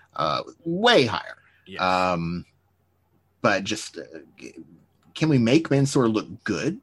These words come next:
Speaker 1: before, <laughs> before
Speaker 2: Yeah.
Speaker 1: he starts losing matches?
Speaker 2: 'Cause you can't just do it by saying, "Man, he's had, like, fifty wins over"
Speaker 1: On Main Event.
Speaker 2: on Main Event. It's like,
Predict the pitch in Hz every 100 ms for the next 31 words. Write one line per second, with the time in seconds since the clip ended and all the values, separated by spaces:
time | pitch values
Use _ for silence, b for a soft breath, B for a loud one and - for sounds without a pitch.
0 | - 120 - 117 127 165 - - 180 143
1 | 247 294 220 151 156 147 143 139 135 123
2 | 107 127 240 294 320 - - 180 185 220
3 | 269 247 226 185 254 190 175 175 165 220
4 | 240 214 208 214 196 156 - 247 226 -
5 | 214 208 240 233 214 185 160 143 160 170
6 | 156 165 156 147 b b b 175 175 175
7 | 151 151 151 170 120 - 180 190 196 196
8 | 180 214 202 175 170 185 180